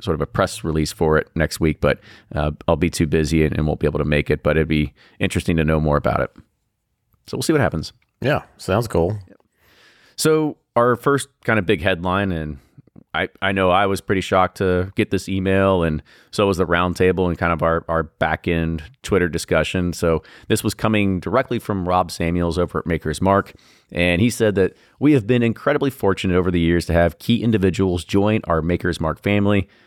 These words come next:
Speaker 1: who have been a tremendous custodians of this legacy, with people like Denny Potter, their general manager and master distiller, and Jane Bowie, their head of innovation and blending.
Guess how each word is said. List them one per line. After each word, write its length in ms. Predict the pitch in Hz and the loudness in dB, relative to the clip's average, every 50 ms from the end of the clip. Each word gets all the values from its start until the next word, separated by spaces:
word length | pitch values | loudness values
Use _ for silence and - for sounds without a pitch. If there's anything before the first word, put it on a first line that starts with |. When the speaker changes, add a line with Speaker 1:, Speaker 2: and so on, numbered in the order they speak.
| _ _ _ | _ _ _
Speaker 1:
who 80 | - | 0
have 80 | 104 92 | 2 2
been 100 | 87 110 | 2 0
a 60 | 101 90 | 0 0
tremendous 460 | - - 90 85 104 120 123 117 - | -2 -4 -2 0 0 0 0 0 -2
custodians 720 | - - - - - 92 92 90 95 95 92 92 90 - - | -4 -8 -8 -2 0 2 2 4 4 2 2 2 0 -2 -6
of 220 | - - 82 80 | -4 -2 -2 0
this 160 | 80 82 - - | 0 -4 -2 0
legacy, 440 | 82 80 78 78 73 - - 55 - 78 - _ _ - | 0 2 2 0 -2 -2 -4 -6 -6 -10 -14 _ _ -14
with 180 | 71 71 73 - | -12 -12 -12 -4
people 240 | - 92 - - 92 | -4 -4 -2 0 0
like 220 | 90 87 85 73 | 2 2 0 0
Denny 220 | - 87 90 101 90 | -2 0 0 0 -2
Potter, 420 | - 90 85 82 80 85 90 90 | 0 0 0 2 2 2 0 0
their 140 | 82 85 82 | 0 0 -2
general 320 | 76 - 85 85 90 90 87 | 0 -2 -2 0 0 -2 0
manager 380 | 85 85 85 85 80 95 87 | 0 0 0 0 0 -2 -2
and 180 | - 82 82 82 | -2 -2 -4 -4
master 240 | 82 80 80 - - | -4 -4 -4 -6 -8
distiller, 440 | 82 78 - - 69 131 123 110 - _ - - _ _ _ | -8 -6 -2 0 0 2 0 0 -4 _ -20 -20 _ _ _
and 260 | - 95 104 110 104 | -2 0 0 0 0
Jane 260 | 87 82 92 90 92 87 | 0 0 0 0 0 0
Bowie, 460 | 78 87 85 85 87 87 87 82 80 - | 0 2 2 4 4 2 2 0 -2 0
their 120 | - 92 | -2 -2
head 220 | 85 - 92 90 92 | 0 2 0 0 0
of 100 | 85 - | 0 -2
innovation 520 | - 85 87 82 80 82 80 78 - 90 80 | -2 -2 -2 2 2 0 0 0 -4 -8 -6
and 220 | - 78 76 73 | -6 -6 -6 -6
blending. 460 | 67 - 73 80 80 76 73 65 - | -6 -4 -2 -2 -2 -2 -4 -6 -6